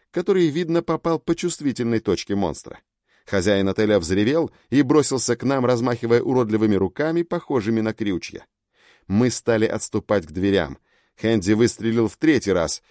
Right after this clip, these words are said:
и тогда мраморный человек громко закричал, повернувшись к двери, ведущей на лестницу. «На помощь! Наших бьют!» По лестнице загрохотали чьи-то тяжёлые ноги, и в холл выскочили трое, похожие на хозяина, как близнецы.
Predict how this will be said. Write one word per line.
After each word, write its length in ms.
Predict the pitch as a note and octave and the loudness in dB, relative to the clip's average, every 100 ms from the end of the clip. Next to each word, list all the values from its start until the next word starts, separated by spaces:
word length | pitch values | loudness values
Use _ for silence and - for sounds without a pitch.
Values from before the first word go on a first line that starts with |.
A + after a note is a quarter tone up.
| _ - | _ -6
и 160 | G2+ | -4
тогда 500 | G2 G2 F2+ C3 G#2 | 0 -2 2 2 2
мраморный 500 | D2 F#2+ A#2+ A2 G#2+ | 0 0 2 2 0
человек 420 | G2+ G#2+ C3+ D#3 - _ | 0 0 0 -2 -8 _
громко 480 | F#2+ A2 D#3 C#3+ C#3+ | -2 2 4 4 0
закричал, 640 | A#2 C3 A#2+ A#2 - D#3 C#3 | 0 -2 -2 -4 0 0 0
повернувшись 640 | B2+ C3 C3+ A#2+ A2+ F#2 | -2 0 -2 -2 -2 -2
к 80 | F2+ | -4
двери, 300 | G#2 D3 D3+ | -2 0 2
ведущей 400 | D3 C#3+ - C3 | 2 0 -2 -2
на 120 | B2+ | -2
лестницу. 640 | B2+ F#2+ - D2+ - C2+ _ _ _ _ _ | 0 0 -2 -12 -12 -14 _ _ _ _ _
«На 360 | A2+ G3 A3+ A#3 | -2 2 2 2
помощь! 880 | C4 B3+ A#3 B3 A3+ A3 F#3 - - _ | 4 6 6 6 4 4 2 -2 -4 _
Наших 760 | B2 A3 C4+ C4+ B3+ - B3 G3+ | 0 2 2 0 0 0 0 -2
бьют!» 640 | A#3+ B3+ A#3+ A3+ F#3 - - _ _ _ _ _ - | -2 2 4 2 -2 -6 -18 _ _ _ _ _ -2
По 60 | A2 | 2
лестнице 580 | B2+ A2+ A2 G#2+ A2 | 4 2 0 -2 0
загрохотали 640 | G2 G#2 G#2 G#2 F#2+ G#2+ G2+ | 0 2 0 0 -2 0 -2
чьи-то 380 | - G#2+ - G2+ | -4 -4 -2 -4
тяжёлые 440 | G2 G2 G2 F#2+ | -2 0 2 2
ноги, 460 | G#2+ D#3 D#3+ D#3 - _ - | 2 0 0 0 -2 _ 0
и 160 | C#3 | 2
в 60 | C3+ | 2
холл 300 | - D3+ C#3+ | 0 2 4
выскочили 540 | C3+ B2 B2+ - B2 | 2 0 -4 -4 -4
трое, 420 | B2 C3 A#2 F2 D2+ | -2 2 2 2 0
похожие 440 | F2 A#2 G#2 G2 | -4 0 0 2
на 100 | F#2+ | -2
хозяина, 520 | F2+ F2 A#2 B2 A#2 | -2 0 2 2 0
как 200 | G#2+ A2 | -2 -4
близнецы. 640 | F#2+ G2 E2+ F2 - C2+ | -2 -2 -2 -4 -6 -12